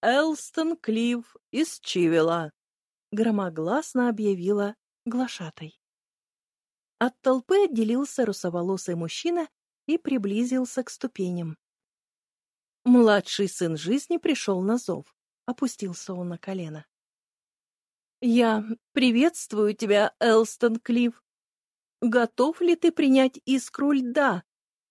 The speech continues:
даже если придётся заменить свою?» Чинно проговорила Аннет. «Готов». Готов ли назвать Лагран родным домом,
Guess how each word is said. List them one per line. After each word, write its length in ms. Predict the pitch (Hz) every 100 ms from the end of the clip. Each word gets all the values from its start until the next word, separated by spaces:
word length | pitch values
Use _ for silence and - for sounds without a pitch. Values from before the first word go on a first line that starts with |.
| _
даже 360 | 269 254 262 254
если 340 | 240 233 240
придётся 580 | 226 247 214 233 - 269
заменить 440 | 240 240 240 233
свою?» 460 | - 262 277 247 175 _ _ _ _ _ _ _ _
Чинно 520 | - 226 277 311 311
проговорила 760 | - 233 202 196 185 202 220 -
Аннет. 560 | - 185 170 156 - - _ _ _ _ _ _ _ _ _
«Готов». 560 | 180 240 247 113 - _ _ _ _ _ _ _ _ _ _ _ _
Готов 640 | 262 254 262 - 285 330 320
ли 120 | 311
назвать 480 | 294 254 254 277 269
Лагран 540 | 262 247 226 247 254
родным 500 | 254 226 226 233 214
домом, 480 | 277 302 208 180